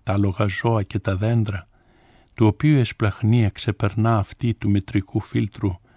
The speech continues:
που Αυτός έχει θέσει και του συγγενικού δεσμού.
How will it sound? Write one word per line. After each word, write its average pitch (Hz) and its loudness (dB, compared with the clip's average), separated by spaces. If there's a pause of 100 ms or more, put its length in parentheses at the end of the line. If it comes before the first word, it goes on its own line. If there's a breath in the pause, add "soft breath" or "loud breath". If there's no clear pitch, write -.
(340 soft breath)
που 110 2
Αυτός - -2
έχει 98 -4
θέσει - -2
και 101 -4
του - -10
συγγενικού 95 -2
δεσμού. 92 -4